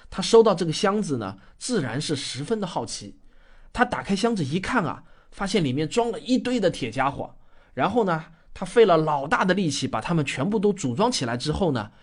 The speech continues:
米切尔的这个仪器看起来就像是一台十八世纪版本的健身器，它是由重锤、砝码、摆锤、轴和扭曲的钢丝组成的。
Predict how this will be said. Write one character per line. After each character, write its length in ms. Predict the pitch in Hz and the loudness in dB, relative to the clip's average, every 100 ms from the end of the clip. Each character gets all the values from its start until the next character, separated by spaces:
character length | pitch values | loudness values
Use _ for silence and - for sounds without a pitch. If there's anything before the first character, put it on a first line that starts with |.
| - - | -20 -8
米 220 | 185 185 170 | 2 4 4
切 200 | - 359 | 4 4
尔 100 | 175 | 4
的 100 | 139 | 2
这 140 | 175 | 0
个 80 | 143 | -2
仪 220 | 110 135 | -2 -6
器 340 | - 214 156 - - - | -6 -4 -4 -6 -20 -10
看 320 | - 277 190 | 0 2 2
起 160 | - | -2
来 140 | 117 131 | -2 -2
就 180 | - 202 | -2 -2
像 200 | 214 165 | -2 -4
是 120 | 185 | -4
一 100 | 190 | -6
台 380 | - 123 143 - - | -4 -4 -4 -8 -20
十 240 | - - 190 | -10 -6 -2
八 240 | 240 277 | 0 2
世 180 | 277 233 | 2 -2
纪 160 | 190 | -2
版 240 | 143 139 165 | -2 0 0
本 220 | 143 104 | 0 -2
的 240 | 110 - - - | -8 -12 -18 0
健 200 | 151 165 | 2 4
身 160 | 190 | 2
器， 380 | 190 214 143 - - - - - - | 2 0 -2 -6 -18 -20 -20 -20 -16
它 120 | - 185 | -2 0
是 160 | 180 | 4
由 340 | 143 143 170 - | 6 6 4 -2
重 200 | 226 165 | 2 2
锤、 440 | - 123 147 170 - - | 2 2 2 0 -6 -20
砝 300 | - 131 180 | -8 -2 0
码、 360 | 117 98 - - | 0 -4 -14 -12
摆 200 | - 110 | -8 -6
锤、 500 | 107 135 127 156 - - _ - | -6 -2 2 0 -2 -18 _ -8
轴 460 | - 143 196 - - | 0 4 4 4 -12
和 260 | - 139 | -2 0
扭 320 | 151 147 110 113 | 2 2 0 -4
曲 280 | - 196 | -6 -4
的 180 | 170 127 | -2 -4
钢 280 | - 175 165 | -4 -4 -2
丝 240 | 170 175 165 | -2 -4 -6
组 180 | 101 | -8
成 240 | 104 - 107 | -12 -10 -8
的。 200 | 117 | -10